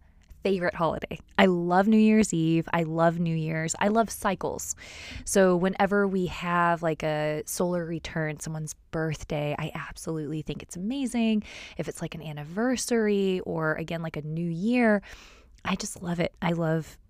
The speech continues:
celebrating those cycles of time. So New Year's is always my favorite holiday. So, so, so special to celebrate New Year's Eve together and get to publish this podcast on the final day of twenty twenty-one.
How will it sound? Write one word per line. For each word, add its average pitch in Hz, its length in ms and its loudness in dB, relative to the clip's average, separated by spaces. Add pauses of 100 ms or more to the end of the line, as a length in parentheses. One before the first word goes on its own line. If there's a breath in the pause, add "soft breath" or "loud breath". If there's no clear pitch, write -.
(260)
celebrating 160 720 0
those 156 160 -4
cycles 156 380 -4
of 160 100 -4
time. 147 380 -6
So - 180 -4
New 156 140 -6
Year's 156 340 -8
is 160 80 -12
always 151 360 -6
my 151 120 -10
favorite 151 400 -8
holiday. 156 520 -8 (880)
So, 202 440 6
so, 175 300 -4
so 170 340 -4
special 160 500 -4
to 170 100 -6
celebrate 165 480 -2
New 165 120 -6
Year's 160 380 -8
Eve 196 260 -4
together 180 560 -4 (360 loud breath)
and 180 120 -4
get 160 80 -6
to 160 80 -12
publish - 640 -14
this - 160 -8
podcast - 640 -4
on 175 80 -6
the 185 80 -6
final 190 520 -4
day 175 160 -2
of 170 100 -4
twenty 165 340 -8
twenty-one. 170 520 -8